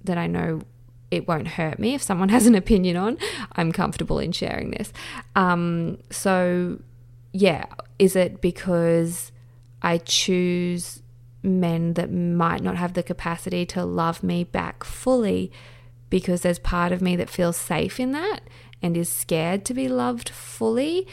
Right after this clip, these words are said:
and scared to be seen fully? So I'm seeking out relationship that, seeking out relationships or a relationship in the past that I have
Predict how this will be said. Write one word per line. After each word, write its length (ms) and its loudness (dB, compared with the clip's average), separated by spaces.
and 300 0
scared 440 -2
to 60 -10
be 140 -2
seen 600 0
fully? 600 0
So 200 -4
I'm 200 -2
seeking 600 -2
out 280 -4
relationship 920 -2
that, 880 -2
seeking 280 -4
out 80 -6
relationships 720 -2
or 180 -2
a 120 -2
relationship 760 -2
in 80 -4
the 80 -4
past 600 -6
that 360 -2
I 80 -2
have 360 -4